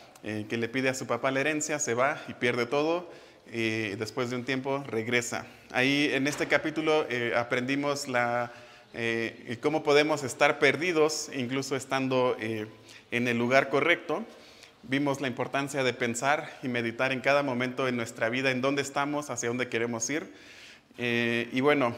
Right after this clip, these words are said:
eh, también aprendimos lo que es el arrepentimiento y cómo es el amor del Padre lo que nos trae de regreso. En el capítulo dos vimos cómo, eh, podemos estar perdidos haciendo todas las cosas correctamente.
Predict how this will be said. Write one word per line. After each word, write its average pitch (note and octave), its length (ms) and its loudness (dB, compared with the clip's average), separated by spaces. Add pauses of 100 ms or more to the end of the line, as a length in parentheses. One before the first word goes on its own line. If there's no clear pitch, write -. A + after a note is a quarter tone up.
(180)
eh, A2 340 0
también B2 280 0
aprendimos B2+ 500 -2
lo A2 140 -4
que B2 80 -4
es A#2+ 100 -6
el A#2 140 -4
arrepentimiento A2+ 840 -6 (140)
y A2+ 240 -4
cómo D#3+ 340 -2
es C3 240 -6
el B2+ 140 -2
amor B2+ 320 -2
del A#2 160 -2
Padre C3 420 -2 (400)
lo A2 180 -4
que A#2 100 -4
nos A2+ 200 -4
trae B2 220 0
de A#2+ 100 2
regreso. G#2+ 500 -4 (920)
En C3 80 -4
el A#2+ 100 -4
capítulo C#3+ 440 2
dos E3 200 4
vimos C#3+ 360 0
cómo, C#3 420 0
eh, A2+ 420 0 (920)
podemos D3+ 360 4
estar C#3+ 320 0
perdidos D3 720 0
haciendo C3 440 -2
todas C3+ 220 2
las A#2 160 -4
cosas B2 320 -6
correctamente. A#2 920 -4